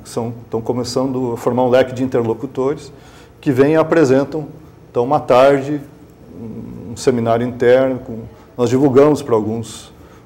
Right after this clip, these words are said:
programas também, com um debate pequeno, num, num número restrito. Além disso, a,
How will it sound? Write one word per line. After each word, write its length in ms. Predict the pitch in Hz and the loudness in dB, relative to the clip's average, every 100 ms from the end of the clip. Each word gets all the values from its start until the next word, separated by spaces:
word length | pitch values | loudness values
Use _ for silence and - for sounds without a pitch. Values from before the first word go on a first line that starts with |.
| - | -6
programas 440 | 113 110 120 127 | -2 0 -2 -2
também, 320 | - 135 143 | -4 -2 -2
com 260 | 147 175 175 | -2 -6 -2
um 40 | |
debate 440 | 170 147 131 143 - | 0 4 4 4 -2
pequeno, 480 | 180 170 135 131 131 | -10 0 0 2 -2
num, 260 | 127 127 | -8 -12
num 160 | 127 123 | -12 -10
número 400 | 123 123 123 120 - | -10 -10 -12 -12 -12
restrito. 520 | 127 - - - - - - - - | -12 -12 -18 -18 -20 -20 -20 -20 -8
Além 240 | 127 139 151 | 0 2 4
disso, 340 | 160 180 202 | 2 2 4
a, 600 | 160 127 110 107 107 | 6 6 6 2 0